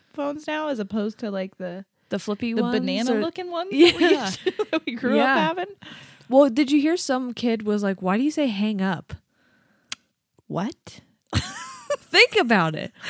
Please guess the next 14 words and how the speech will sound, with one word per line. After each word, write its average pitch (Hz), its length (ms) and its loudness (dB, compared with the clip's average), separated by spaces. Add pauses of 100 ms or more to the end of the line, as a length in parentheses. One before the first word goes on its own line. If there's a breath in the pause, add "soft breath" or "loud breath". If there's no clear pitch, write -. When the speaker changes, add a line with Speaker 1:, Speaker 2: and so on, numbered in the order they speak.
(260 loud breath)
Speaker 2:
The 254 80 0
reason 349 400 6
we 370 220 6
said 339 260 4
hang 277 260 0
up 370 240 0
is 226 140 2
because 254 360 0
you 277 120 6
physically 320 480 2
used 254 280 6
Speaker 1:
Had 247 100 0
Speaker 2:
to 233 60 -2
Speaker 1:
to - 0 -